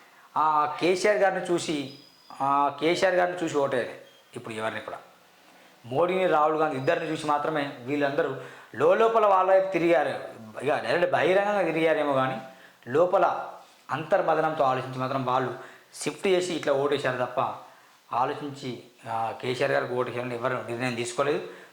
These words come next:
ప్రజలు నిజంగా తెలివి పరులే కానీ అమ్ముడు పోయి ఓటేయొద్దని నా యొక్క ఉద్యమాన్ని గమనించానని నేను మనసారా కోరుకుంటున్నా. దయచేసి ఓటు అనేది చాలా విలువైంది, ఓటు నమ్ముకోకండి. మీరు ఒక రాహుల్ గాంధీకి ఓటు వేశారా, లేకుంటే మో-, మోడీ గారికి వేశారా, బీజేపీకి వేశారా, కాంగ్రెస్కి వేశారా,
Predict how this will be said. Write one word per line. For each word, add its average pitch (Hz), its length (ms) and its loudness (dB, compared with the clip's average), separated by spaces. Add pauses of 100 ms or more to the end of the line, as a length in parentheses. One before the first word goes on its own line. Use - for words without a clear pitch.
(120)
ప్రజలు 202 340 0
నిజంగా 180 680 0 (280)
తెలివి 165 240 2
పరులే 170 380 4
కానీ 151 400 0 (160)
అమ్ముడు 151 280 0
పోయి 170 200 2
ఓటేయొద్దని 139 540 2
నా 123 140 -4
యొక్క 123 180 -8
ఉద్యమాన్ని 120 400 -4
గమనించానని 127 540 -2
నేను 113 120 -8
మనసారా 113 320 -2
కోరుకుంటున్నా. 113 500 -8 (340)
దయచేసి 156 400 2
ఓటు 151 220 4
అనేది 156 300 -2
చాలా 139 160 2
విలువైంది, 143 380 0
ఓటు 156 260 2
నమ్ముకోకండి. 147 580 0 (440)
మీరు 247 340 0
ఒక 165 140 0
రాహుల్ 151 420 0
గాంధీకి 160 340 0
ఓటు 151 180 0
వేశారా, 135 460 0
లేకుంటే 131 300 -2
మో-, 120 180 -6
మోడీ 135 320 0
గారికి 131 220 2
వేశారా, 120 280 0
బీజేపీకి 127 500 -2
వేశారా, 117 240 -2
కాంగ్రెస్కి 131 520 -2
వేశారా, 113 320 -6